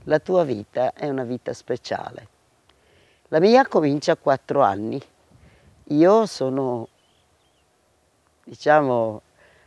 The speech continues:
aiutata da mia nonna a conoscere l'acqua a quattro anni, per cui imparo apnea delfino, immersione veloce, esattamente come i pescatori di perle.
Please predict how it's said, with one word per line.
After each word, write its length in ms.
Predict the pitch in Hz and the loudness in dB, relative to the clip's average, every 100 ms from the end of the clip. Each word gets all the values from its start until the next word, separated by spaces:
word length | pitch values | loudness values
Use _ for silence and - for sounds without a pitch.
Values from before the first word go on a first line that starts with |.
| _ | _
aiutata 540 | 131 131 147 180 185 147 | -2 0 4 6 6 4
da 120 | 127 | 0
mia 220 | 123 131 | 2 0
nonna 380 | 139 151 175 208 | 2 2 2 0
a 60 | 208 | -2
conoscere 580 | 127 120 131 - 127 | -6 -6 -4 -2 0
l'acqua 420 | 117 104 110 - 170 | 0 -2 -4 -6 -6
a 40 | |
quattro 420 | - 101 - 85 | -6 -10 -10 -12
anni, 360 | 82 101 110 123 _ _ _ _ _ _ _ _ | -12 -14 -14 -16 _ _ _ _ _ _ _ _
per 200 | 113 101 | -14 -10
cui 220 | 139 180 | 0 2
imparo 800 | 220 160 - 101 101 110 107 - - _ _ | 2 -2 -2 -2 -2 -2 -4 -6 -14 _ _
apnea 400 | - 123 127 131 | -18 -10 -6 -2
delfino, 500 | 123 123 127 - 208 | -2 -4 -6 -4 -2
immersione 640 | 208 139 120 - - 123 113 | 0 0 -4 -6 -6 -4 -2
veloce, 560 | 110 127 131 - 196 - _ _ _ _ _ _ _ _ | -2 -2 -4 -6 -8 -8 _ _ _ _ _ _ _ _
esattamente 640 | - 185 196 - 175 143 143 | -8 -4 -2 0 0 0 -2
come 200 | - 160 | -2 -4
i 40 | |
pescatori 600 | 147 135 - 127 - 117 | -4 -8 -4 -6 -4 -6
di 100 | 113 | -6
perle. 580 | 127 - - - 65 117 | -8 -8 -10 -12 -14 -14